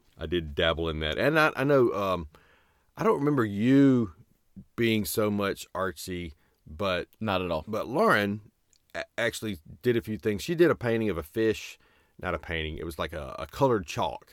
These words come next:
Speaker 2: Isn't that hung in our bathroom
Speaker 1: It's
Speaker 2: right
Speaker 1: hung
Speaker 2: now?
Speaker 1: in our bathroom, and, and it's framed.
Speaker 2: I was about to
Speaker 1: And,
Speaker 2: say.
Speaker 1: uh, I actually went to, like, someplace like Michael's and bought a spray because, you
Speaker 2: Mm-hmm.
Speaker 1: know, the
Speaker 2: I, I
Speaker 1: chalk was
Speaker 2: remember when
Speaker 1: gonna,
Speaker 2: you were
Speaker 1: you know, get all
Speaker 2: doing
Speaker 1: over
Speaker 2: all
Speaker 1: the
Speaker 2: that
Speaker 1: place.
Speaker 2: work for it.
Speaker 1: Yeah, so I s-, preserved it. I framed it.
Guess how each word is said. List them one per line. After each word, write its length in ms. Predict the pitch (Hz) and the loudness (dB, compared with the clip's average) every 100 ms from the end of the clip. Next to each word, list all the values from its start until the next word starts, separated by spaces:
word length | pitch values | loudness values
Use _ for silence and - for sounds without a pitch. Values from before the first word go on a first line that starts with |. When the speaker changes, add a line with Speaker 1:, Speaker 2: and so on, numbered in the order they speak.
| - | -18
Speaker 2:
Isn't 220 | - 120 143 | -12 -8 -6
that 220 | 143 98 | -6 -6
hung 200 | 107 120 | -8 -6
in 100 | 104 | -6
our 100 | 92 | -6
bathroom 360 | 87 101 123 120 | -6 -6 -6 -4
Speaker 1:
It's 100 | 120 | -4
Speaker 2:
right 80 | |
Speaker 1:
hung 120 | - 123 | -2 -2
Speaker 2:
now? 40 | |
Speaker 1:
in 80 | 123 | 0
our 80 | 120 | 0
bathroom, 400 | 123 131 92 87 | 0 -2 -4 -4
and, 200 | 90 - | -4 -6
and 180 | 92 92 | -6 -6
it's 120 | 85 | -6
framed. 640 | - 98 95 113 143 160 - - - - | -8 -2 0 2 0 -2 -8 -20 -20 -12
Speaker 2:
I 40 | |
was 60 | 95 | -2
about 40 | |
to 40 | 104 98 92 | 0 2 0
Speaker 1:
And, 80 | 92 | 0
Speaker 2:
say. 40 | |
Speaker 1:
uh, 160 | 90 80 | 0 0
I 100 | 98 | -2
actually 240 | 123 110 | -2 -2
went 260 | 92 104 90 | -4 -4 -6
to, 380 | - 92 87 78 - _ _ _ _ - | -6 -4 -2 -4 -10 _ _ _ _ -14
like, 180 | 80 80 | -12 -12
someplace 400 | - - 90 92 87 | -12 -12 -8 -8 -6
like 140 | 76 | -6
Michael's 540 | 85 87 87 87 80 | -6 -6 -6 -6 -6
and 280 | - 85 73 | -10 -10 -6
bought 260 | 82 82 - - | -4 -4 -6 -12
a 140 | 76 - | -14 -10
spray 800 | - - 87 92 95 101 101 104 - | -10 -8 -6 -2 0 0 0 -4 -6
because, 260 | 95 139 | -2 0
you 120 | 127 | 2
Speaker 2:
Mm-hmm. 0 | |
Speaker 1:
know, 140 | 87 85 | 0 0
the 100 | 110 | 2
Speaker 2:
I, 60 | 110 | 6
I 20 | |
Speaker 1:
chalk 120 | 110 113 | 10 10
was 60 | 117 | 10
Speaker 2:
remember 260 | 123 123 | 8 6
when 80 | 110 | 6
Speaker 1:
gonna, 140 | 107 | 6
Speaker 2:
you 60 | 101 | 4
were 100 | 101 | 4
Speaker 1:
you 40 | |
know, 140 | 98 92 | 2 2
get 180 | 95 104 | 2 4
all 60 | |
Speaker 2:
doing 60 | 92 | 6
Speaker 1:
over 80 | 104 | 6
Speaker 2:
all 60 | 98 | 4
Speaker 1:
the 60 | |
Speaker 2:
that 20 | 98 | 4
Speaker 1:
place. 60 | 92 | 4
Speaker 2:
work 160 | 98 | 2
for 280 | - 92 87 | 0 -2 0
it. 60 | 82 | 2
Speaker 1:
Yeah, 100 | 143 | 2
so 160 | 113 | 2
I 60 | 92 | 0
s-, 160 | 85 | 0
preserved 640 | - - 82 95 120 127 120 | -8 -10 -4 2 4 4 4
it. 180 | 127 - | 2 2
I 140 | 85 | -2
framed 440 | 139 107 110 113 113 | -4 0 2 2 4
it. 200 | 113 | 4